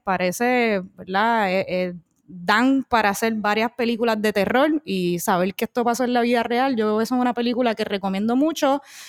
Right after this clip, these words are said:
Eh, creo que uno de los desaparecidos, o sea, uno de los personajes de la película, pero que sobrevive,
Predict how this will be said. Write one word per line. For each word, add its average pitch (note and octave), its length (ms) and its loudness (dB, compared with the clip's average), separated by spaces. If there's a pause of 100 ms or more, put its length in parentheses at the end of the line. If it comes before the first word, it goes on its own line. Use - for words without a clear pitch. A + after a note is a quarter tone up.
(400)
Eh, F#3+ 1080 2 (180)
creo A#3 240 2
que C4+ 200 2
uno C4+ 300 4
de B3+ 220 2
los B3 180 2
desaparecidos, A#3+ 1300 2
o G3 180 -2
sea, F#3+ 280 0
uno G#3 260 0
de B3+ 80 2
los B3 160 0
personajes A3+ 720 0
de A#3+ 100 0
la A3+ 120 0
película, A3 600 -2
pero F3+ 260 -2
que E3+ 300 -8
sobrevive, G3+ 880 0